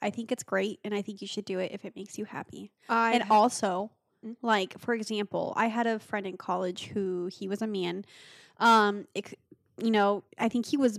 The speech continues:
Speaker 1: bi, gay leaning, but he would buy women's underwear and send me pictures of him in them. And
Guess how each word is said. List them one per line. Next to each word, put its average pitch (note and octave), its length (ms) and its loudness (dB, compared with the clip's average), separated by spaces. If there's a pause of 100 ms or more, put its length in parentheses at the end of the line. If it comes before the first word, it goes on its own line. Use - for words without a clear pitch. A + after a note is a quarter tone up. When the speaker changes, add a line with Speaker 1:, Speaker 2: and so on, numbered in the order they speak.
(140)
Speaker 1:
bi, B3 1040 0 (160)
gay A3+ 260 4
leaning, G#3+ 560 -2 (300)
but A3 160 4
he B3+ 260 -8
would A#3 220 -8
buy G3+ 320 2
women's G3 420 -4
underwear E3+ 460 -6
and G3 120 -8
send F#3+ 200 -4
me F3+ 80 -4
pictures F#3+ 480 -6
of F#3 100 -10
him F#3+ 200 -6
in F3+ 180 -8
them. - 240 -14 (500)
And F3+ 320 -4